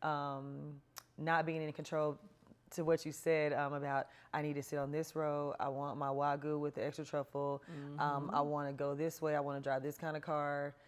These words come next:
Speaker 1: Like, wanna fly first class. I wanna stay in this kind of hotel." Like, I have all these things that this is what I like. I have to allow the man to lead.
Speaker 2: Yes.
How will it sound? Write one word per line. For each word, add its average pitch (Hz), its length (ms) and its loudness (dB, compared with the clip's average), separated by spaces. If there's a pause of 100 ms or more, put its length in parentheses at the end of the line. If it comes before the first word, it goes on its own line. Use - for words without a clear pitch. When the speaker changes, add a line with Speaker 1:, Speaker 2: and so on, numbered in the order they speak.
(240)
Speaker 1:
Like, 143 380 2 (320)
wanna 151 200 2
fly 160 220 8
first 156 260 0
class. 147 340 -2
I - 40 -4
wanna 147 140 -2
stay 147 100 -4
in 143 60 -4
this 156 120 -4
kind 151 140 0
of 156 40 -2
hotel." 147 520 2
Like, 139 340 0 (380)
I 180 60 4
have 220 220 8
all 202 320 12
these 202 200 4
things 190 360 0
that 156 220 4
this 151 160 -6
is 156 100 -6
what 147 120 -2
I 143 160 -2
like. 208 600 -2 (760)
I 160 80 0
have 156 280 2
to 151 140 0
allow 147 300 2
the 143 60 -4
man 143 220 -4
to 139 80 -4
lead. 135 460 -6
Speaker 2:
Yes. 185 280 -4